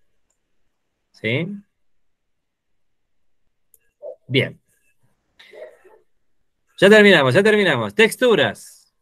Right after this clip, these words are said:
Siempre y cuando tengamos texturas en nuestras fotografías, vamos a tener una imagen atractiva. La textura atrae mucho la mirada. Esto es una textura. Fotografiar la textura va a hacer que tengamos una imagen atractiva.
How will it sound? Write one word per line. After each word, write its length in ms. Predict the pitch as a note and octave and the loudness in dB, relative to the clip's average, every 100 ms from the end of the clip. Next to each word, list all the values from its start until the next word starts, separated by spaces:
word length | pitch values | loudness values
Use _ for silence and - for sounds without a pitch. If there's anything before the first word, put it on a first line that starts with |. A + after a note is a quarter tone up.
| _ _ _ _ _ _ | _ _ _ _ _ _
Siempre 380 | - A#3 A3 G3+ | -6 -6 -2 -2
y 80 | F#3+ | -2
cuando 640 | G3+ A#3 A3 G#3+ G#3+ - _ | -4 -4 -4 -4 -4 -6 _
tengamos 540 | D3+ E3+ G3+ G3+ E3+ E3 | -10 -6 -6 -4 -6 -8
texturas 600 | D3 - F3+ D#3+ B2+ C3+ | -12 -8 -6 -4 -4 -6
en 120 | C3 | -10
nuestras 360 | D#3 D3+ C#3+ | -10 -8 -10
fotografías, 760 | - F3+ E3 C#3 B2 F3+ F3+ E3+ | -6 -6 -4 -6 -4 -4 -2 -4
vamos 260 | D#3 D#3 C#3+ | -6 -8 -8
a 60 | C#3 | -8
tener 180 | C#3+ D#3 | -8 -8
una 100 | C#3+ | -8
imagen 320 | C#3+ C#3 C#3 | -8 -6 -6
atractiva. 680 | B2 A#2+ C3+ F3+ C3+ F#2+ - _ _ _ _ - | -6 -4 -2 0 -2 -4 -12 _ _ _ _ -14
La 100 | B2 | -10
textura 460 | B2 - D#3+ E3 | -10 -6 -2 -2
atrae 280 | C#3 D3+ D#3 | -2 -2 -4
mucho 300 | D3+ F3 D3+ | -4 -8 -6
la 120 | C#3 | -6
mirada. 520 | C3 B2 G#2+ F#2 F2 - _ _ _ _ _ _ _ _ _ _ _ _ _ - | -4 -2 -4 -6 -12 -18 _ _ _ _ _ _ _ _ _ _ _ _ _ -4
Esto 260 | F3 E3+ | -4 -4
es 60 | C3 | -6
una 160 | B2 A#2 | -6 -4
textura. 600 | A2+ - A#2+ G2 E2+ E2 _ _ | -6 -8 -10 -8 -10 -16 _ _
Fotografiar 500 | - A#2 A#2+ C#3+ F3+ | -12 -6 -4 -2 0
la 100 | D3+ | 0
textura 420 | B2+ A#2 F#3 F3+ | -2 -4 -2 2
va 60 | C#3 | 2
a 20 | |
hacer 180 | B2+ C3+ | 0 -4
que 100 | B2+ | -4
tengamos 360 | A2+ A2+ B2 A2+ | -6 -4 -4 -6
una 120 | A#2 | -6
imagen 800 | A2 A#2 A#2+ A2 F#2+ F2 E2 - | -6 -8 -6 -8 -8 -12 -16 -18
atractiva. 760 | - F#2 G#2 G2+ G3 D3+ G2 E2+ | -20 -12 -10 -4 -2 -2 -4 -8